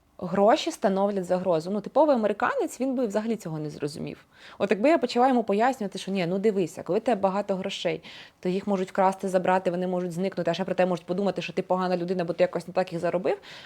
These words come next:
Американець такий: «What? Хелен?» Мовний Джон скаже: «Гроші — це класно, це можливості, це показник твоїх талантів,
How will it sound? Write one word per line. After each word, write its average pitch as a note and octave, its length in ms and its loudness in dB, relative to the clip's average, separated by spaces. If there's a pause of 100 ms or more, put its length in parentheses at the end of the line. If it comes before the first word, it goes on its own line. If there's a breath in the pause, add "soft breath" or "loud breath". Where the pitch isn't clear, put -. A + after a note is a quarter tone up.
Американець F#3+ 580 0
такий: - 280 -4
«What? - 560 -2 (260)
Хелен?» E3+ 340 4 (800)
Мовний C#4+ 360 4
Джон A#4+ 360 4 (200)
скаже: B3 400 4
«Гроші — B3+ 360 4
це C#4 120 -4
класно, C4 420 2
це D4 140 0
можливості, A#3+ 600 2
це A#3+ 420 2
показник A#3+ 540 2
твоїх A#3 300 -2
талантів, G#3 560 2